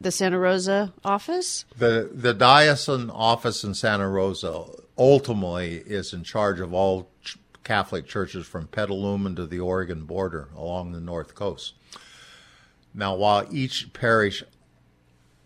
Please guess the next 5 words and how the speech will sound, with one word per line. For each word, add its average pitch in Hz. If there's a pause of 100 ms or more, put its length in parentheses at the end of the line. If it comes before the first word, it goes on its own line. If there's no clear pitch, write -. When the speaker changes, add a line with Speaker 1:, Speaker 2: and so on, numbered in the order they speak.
(240)
Speaker 2:
finances 120
themselves, 104
so 110
to 87
speak, 90